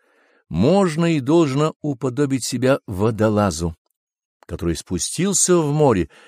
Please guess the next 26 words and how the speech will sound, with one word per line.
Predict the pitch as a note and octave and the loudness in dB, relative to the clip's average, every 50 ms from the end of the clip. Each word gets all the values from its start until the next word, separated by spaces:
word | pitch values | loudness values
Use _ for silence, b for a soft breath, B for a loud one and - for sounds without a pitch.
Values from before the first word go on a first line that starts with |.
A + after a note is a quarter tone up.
| B B | B B
для | F2 E2+ | -6 -6
изучения | D#2+ D2+ E2+ D2 - G2+ F#2+ F2+ E2+ | -6 -6 -8 -6 -4 -2 0 0 0
его | E2 D2+ C#2+ | -2 -4 -6
глубин, | C2+ C#2 C#2 C2 C2 B2+ D#3 C#3+ A#2 B B B B B B | -6 -8 -8 -8 -6 -6 -4 -4 -6 B B B B B B
но | E2+ F2+ F#2 F2 | 0 0 0 0
в | - - | 0 0
то | G#2+ F#2+ F2+ | 0 0 2
же | E2 F#2+ | 2 0
время | E2+ F#2+ F#2+ F#2+ F#2 D#2 - _ _ _ _ _ | 0 2 2 2 2 0 -2 _ _ _ _ _
соединен | - - - G2 F#2 E2+ E2 F2+ F#2 F2+ F2 | -8 -4 -2 -2 -2 -2 -2 0 0 0 -2
шлангом, | E2+ - - - - F2 E2+ F#2 G#2+ A#2 A#2+ A#2+ A#2 A#2 B2 B2 A#2 | -2 -6 -8 -8 -2 0 2 4 4 4 2 0 -2 -2 -4 -4 -4
дающим | A2+ A2 A2 A2 G#2+ - - - G#2+ G2 F#2 | -6 -8 -8 -10 -12 -14 -10 -6 -6 -4 -4
воздух | D2 D2 F2 G2 G2 E2+ E2 F#2 E2+ - | -4 -2 0 0 0 0 -2 -6 -8 -8
с | - | -8
своей | - - F#2 E2 E2 | -8 -6 -6 -6 -6
базы. | D2+ D2 D#2 D2+ - - - _ _ _ _ _ _ _ _ _ _ _ _ _ _ _ _ _ _ _ _ | -6 -8 -8 -10 -10 -12 -18 _ _ _ _ _ _ _ _ _ _ _ _ _ _ _ _ _ _ _ _
Этот | G2+ F#2+ F2+ - F#2 E2+ | -2 -2 0 0 -2 -4
шланг | - - - F#2 F#2+ G2 G2 F#2 - - - - _ _ _ _ _ _ | -4 -6 -2 2 2 2 2 2 -2 -6 -14 -20 _ _ _ _ _ _
постоянно | - - - D#2 D2+ C#2+ C2+ C2 B1+ | -16 -12 -8 -6 -6 -6 -6 -8 -10
в | - | -10
действии | - F2+ C3 D3 B2 - - - G2+ F2+ D2+ b b b b b b b b b _ | -4 -2 -2 0 -2 -4 -6 -8 -8 -10 -10 b b b b b b b b b _
и | - B2 A#2+ B2+ - - | -4 -4 -4 -4 -4 -2
означает | G2+ G2 F#2 D#2+ F2+ F#2 F2 - - - F2 F2 F2+ F#2 F2 | -2 -2 -2 -2 -2 -4 -4 -4 -4 -2 0 0 0 0 -2
для | F#2+ F#2+ | -2 -4
водолаза | F#2 E2 D#2+ D2+ D2+ D2+ D2+ C#2+ F2+ F2 | -4 -4 -4 -4 -4 -4 -6 -6 -8 -8
жизнь. | D#2+ C3 F#3 C3 E2+ - E2 | -8 -8 -8 -10 -10 -10 -14